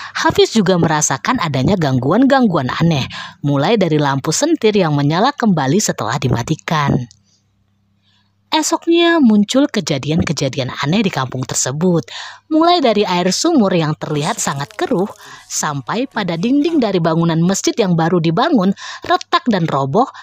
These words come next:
tanpa pertanda apapun. Apalagi sepulang dari bermain, Rini mendapatkan cerita dari Hafiz bahwa salah satu teman bermainnya, seorang anak laki-laki yang kakinya pincang, terlihat oleh Hafiz memasuki hutan terlarang,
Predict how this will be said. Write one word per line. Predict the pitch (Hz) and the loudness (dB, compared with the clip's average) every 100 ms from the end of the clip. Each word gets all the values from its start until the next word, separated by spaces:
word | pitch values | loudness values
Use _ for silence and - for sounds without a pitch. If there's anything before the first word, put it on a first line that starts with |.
| _ | _
tanpa | 170 139 127 233 | -6 -6 -2 -4
pertanda | - 175 127 117 151 139 | -4 -6 -6 -4 -4 -4
apapun. | - 175 - 254 240 202 175 165 _ _ _ _ _ _ _ _ _ _ _ | -4 -6 -2 2 4 4 0 -4 _ _ _ _ _ _ _ _ _ _ _
Apalagi | 302 - 339 330 339 | -6 0 0 2 0
sepulang | 370 311 262 247 | -2 -2 -2 0
dari | 240 226 233 | 0 0 0
bermain, | 214 220 269 294 139 175 - - - | 0 2 0 0 0 -2 -4 -12 -12
Rini | 269 330 370 | -2 0 0
mendapatkan | 330 220 196 190 - 190 | 0 0 -2 -6 -6 -6
cerita | 214 214 226 | -4 -4 -2
dari | 262 190 156 | -2 -2 -4
Hafiz | - 294 - 156 - - - - | -4 -6 -2 -4 -4 -8 -14 -6
bahwa | 208 - | -2 0
salah | 220 247 202 | 0 -2 -2
satu | 202 175 277 285 | -2 -4 -4 -2
teman | 202 180 165 | -2 0 -2
bermainnya, | 165 165 196 302 214 127 151 - - | -2 0 2 4 2 2 -4 -8 -4
seorang | - 139 147 147 | -2 0 -2 -4
anak | 147 151 156 | -4 -4 -4
laki-laki | 143 - 160 156 294 | -4 -2 -2 0 0
yang | 262 | 2
kakinya | 214 165 160 147 | 0 -2 -2 -2
pincang, | 127 131 120 - 180 302 - - - - | -2 -4 -4 -2 0 0 -2 -12 -10 -2
terlihat | 339 330 311 349 - | 4 4 4 2 0
oleh | 208 | 0
Hafiz | 180 160 - 247 - - - | 0 -2 0 0 0 -4 -14
memasuki | - 403 349 233 - - 165 | -4 2 4 2 0 -2 0
hutan | 151 135 135 | 0 -2 -4
terlarang, | - 139 196 202 | -4 -2 0 0